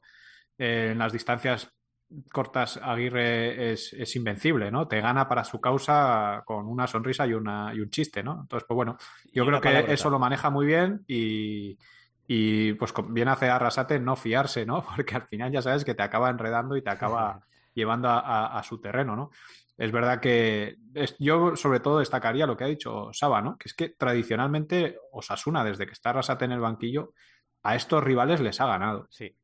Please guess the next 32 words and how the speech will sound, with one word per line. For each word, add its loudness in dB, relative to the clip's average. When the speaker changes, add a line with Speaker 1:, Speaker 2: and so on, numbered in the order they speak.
Speaker 1:
O -20
sea, 0
estos 0
rivales 2
son 0
los -2
que -4
Osasuna, 0
pues, 0
nunca 2
le 2
podíamos 0
pedir, -2
ni -2
le -4
debemos -4
pedir, -2
que, -6
que, -6
que -4
ande 0
ganando 0
en, -6
en 0
campos 0
de -2
equipos -4
que -4
le -4
sextuplican -2
en -2
presupuesto, 0